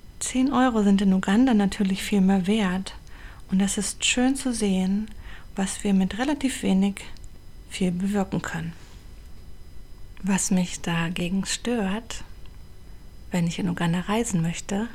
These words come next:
habe ich dafür eigentlich kein Geld.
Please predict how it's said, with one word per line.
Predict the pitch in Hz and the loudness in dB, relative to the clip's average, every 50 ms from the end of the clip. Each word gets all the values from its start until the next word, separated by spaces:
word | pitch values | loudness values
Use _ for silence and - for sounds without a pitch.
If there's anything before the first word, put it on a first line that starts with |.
| - - - - - - - - - - - - - - - | -12 -14 -14 -14 -16 -14 -14 -14 -14 -14 -14 -14 -12 -6 -4
habe | 208 190 196 | 0 0 0
ich | 170 - - | 0 -2 -4
dafür | - 156 151 156 - - 208 208 214 233 247 254 - - - - - - - - - | -4 -4 -4 -2 -2 0 0 0 2 0 -2 -2 -6 -12 -14 -14 -14 -14 -14 -8 -6
eigentlich | 220 226 - 262 254 - | -6 -4 -2 -4 -4 -4
kein | - - - 220 185 170 165 | -8 -4 -2 0 0 0 0
Geld. | 151 147 147 139 - - | -2 -4 -8 -8 -8 -10